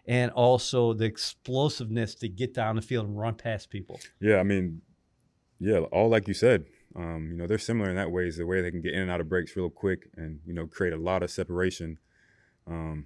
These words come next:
Speaker 2: man, that's gonna be really good for us down the road.
Speaker 1: What's he been like?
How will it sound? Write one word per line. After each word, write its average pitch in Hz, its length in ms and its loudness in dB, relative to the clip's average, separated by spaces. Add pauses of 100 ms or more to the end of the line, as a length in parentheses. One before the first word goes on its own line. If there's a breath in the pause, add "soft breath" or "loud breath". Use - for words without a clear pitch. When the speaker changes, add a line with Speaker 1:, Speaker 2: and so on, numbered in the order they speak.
(140)
Speaker 2:
man, 82 400 -4 (100)
that's 90 140 -10
gonna 98 140 -4
be 90 60 -2
really 92 200 2
good 95 180 0
for 85 140 -8
us 78 80 -8
down 82 160 -8
the 80 60 -8
road. 80 220 -8 (360)
Speaker 1:
What's 147 400 -10
he 202 120 -8
been 160 240 -4
like? 143 340 -6